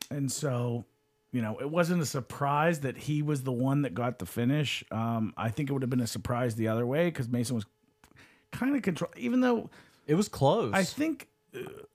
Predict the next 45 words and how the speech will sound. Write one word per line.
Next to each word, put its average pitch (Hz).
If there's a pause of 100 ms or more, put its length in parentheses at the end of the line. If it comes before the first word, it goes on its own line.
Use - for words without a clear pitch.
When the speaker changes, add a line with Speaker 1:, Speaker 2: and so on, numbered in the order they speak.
(100)
Speaker 1:
I 180
think 226
he 220
may 190
have 202
lost 185
the 180
second 180
Speaker 2:
Yeah, 139
Speaker 1:
round, 196
but 170
Speaker 2:
yeah. 156
Speaker 1:
I 160
think 202
it 196
was, 175
I, -
I 170
think 233
that 247
was 190
just 165
due 165
to 180
a 135
takedown 170
that 139
nothing 143
really 147
happened. 123
It 147
was 104
Speaker 2:
Sure. 131 (100)
Speaker 1:
a -
late 202
takedown, 139
if 127
my 160
memory's 175 (320)
Speaker 2:
It 147
was 151
Speaker 1:
correct. 107
Speaker 2:
something 95
like 87
that. 80